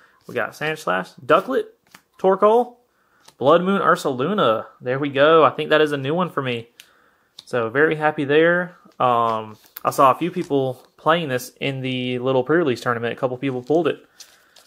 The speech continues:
So very nice to get my own on that one. We got Lampent, Poltergeist, Ducklett, Ninetales, Mightyena, Revavroom. We got Dipplin.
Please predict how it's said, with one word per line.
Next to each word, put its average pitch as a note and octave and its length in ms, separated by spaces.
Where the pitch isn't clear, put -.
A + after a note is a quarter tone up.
So C3 260
very B2+ 180
nice B2+ 220
to - 60
get B2+ 120
my C3+ 140
own E3 100
on C3+ 120
that A#2 160
one. A2+ 100
We B2 120
got A2+ 240
Lampent, C#3+ 720
Poltergeist, D3+ 1080
Ducklett, D#3 680
Ninetales, D3 920
Mightyena, D#3+ 640
Revavroom. D3 680
We C#3 80
got A2+ 180
Dipplin. G#3 400